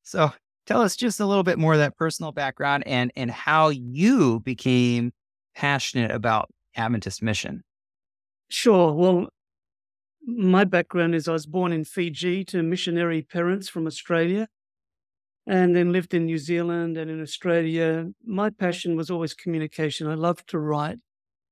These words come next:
Speaker 2: I can remember as a little kid writing to the editor of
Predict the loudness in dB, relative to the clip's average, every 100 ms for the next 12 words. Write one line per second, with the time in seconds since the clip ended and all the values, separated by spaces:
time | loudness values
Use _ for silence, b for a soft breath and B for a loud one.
0 | -6 -4 0 0 2 0 0 -2 -2 -6
1 | -2 0 0 -6 _ _ _ _ _ _
2 | -4 0 2 2 -2 -4 -4 -6 -2 0
3 | 0 -2 -2 0 0 -2